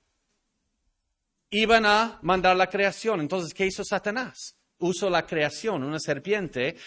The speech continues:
para engañ-, engañar a la mujer y que el hombre pecara. Fue a la dirección opuesta para deshacer el orden de Dios en la creación. Y Dios dice, "Esta mujer a quien que querías usar,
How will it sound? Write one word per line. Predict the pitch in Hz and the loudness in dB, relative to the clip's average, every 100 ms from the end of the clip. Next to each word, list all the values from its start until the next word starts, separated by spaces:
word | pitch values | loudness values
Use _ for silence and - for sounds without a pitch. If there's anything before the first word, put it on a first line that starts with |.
| - | -12
para | - 143 | -2 0
engañ-, | 135 147 143 170 | 2 2 0 0
engañar | 156 139 147 156 190 | -2 -2 0 2 0
a | |
la | 196 | 0
mujer | 196 196 - 151 | -2 -4 -2 -2
y | 170 | -2
que | 170 | -4
el | 147 | -4
hombre | 143 147 | -2 -4
pecara. | 156 165 165 202 143 117 | -4 -6 -2 -2 0 -6
Fue | - 165 - | -2 -2 2
a | 156 | 2
la | 156 156 | 2 0
dirección | 156 156 - 160 | 0 -4 -4 -6
opuesta | 147 185 185 - 143 | -4 -2 -2 0 0
para | 143 143 | 0 0
deshacer | 143 - 143 - 160 | -4 -6 -8 -6 -6
el | 143 | -4
orden | 135 131 135 | -4 -4 -6
de | 131 | -6
Dios | 131 131 | -6 -6
en | 139 | -8
la | 120 | -10
creación. | 127 117 110 165 156 98 _ _ - - - | -8 -8 -8 -8 -8 -8 _ _ -20 -20 -8
Y | 147 | -4
Dios | 151 160 | 0 0
dice, | 160 151 165 147 139 _ _ - | 0 -2 0 -2 -4 _ _ 0
"Esta | 156 - 151 | 0 2 -2
mujer | 147 139 175 | -2 0 0
a | 135 | 0
quien | - 156 143 | -2 -6 -6
que | - 139 | -10 -10
querías | 151 135 160 139 | -6 -4 -4 -6
usar, | 123 - 208 214 120 117 | -8 -4 -2 0 -2 -6